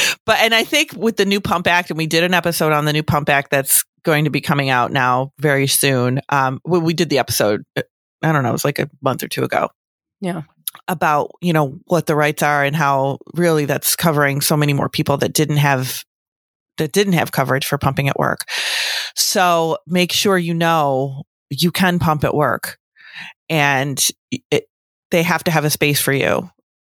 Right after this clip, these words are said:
Speaker 1: It cannot be a bathroom. It cannot be anything like that. So talking to people before you go out on maternity leave, when you're
Speaker 2: Oh,
Speaker 1: about to
Speaker 2: that's what I
Speaker 1: come
Speaker 2: was gonna
Speaker 1: back.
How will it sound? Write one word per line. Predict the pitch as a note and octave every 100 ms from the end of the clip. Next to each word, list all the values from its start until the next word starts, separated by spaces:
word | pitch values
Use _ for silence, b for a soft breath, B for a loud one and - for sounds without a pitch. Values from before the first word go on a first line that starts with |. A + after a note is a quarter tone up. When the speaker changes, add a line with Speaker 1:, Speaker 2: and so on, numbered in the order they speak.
| -
Speaker 1:
It | D#3
cannot | D#3+ C#3+ C3
be | C#3
a |
bathroom. | D3+ F#3+ F#3+ F3+ F3 E3+ E3+
It | -
cannot | D#3 D3 C#3+
be |
anything | D3 D3 D3
like | C3+ C3+
that. | C#3+ B2+ -
So | F3 E3 - B B B B
talking | - G#3+ A#3 B3+
to | B3 G#3+
people | G3+ G#3 G3+ F3+ D#3+
before | E3 - - D#3+ D#3+
you | F3
go | D#3 D#3+ -
out | C3+ C#3+
on | -
maternity | D3 D3+ D3 D3 D#3+
leave, | E3+ G3 F#3+
when | E3 F3+
you're | G3+
Speaker 2:
Oh, | E4
Speaker 1:
about | E4 F#3+
to | F3+
Speaker 2:
that's | E3+
what |
I |
Speaker 1:
come | D3+
Speaker 2:
was | F3+
gonna | C#3
Speaker 1:
back. | B2+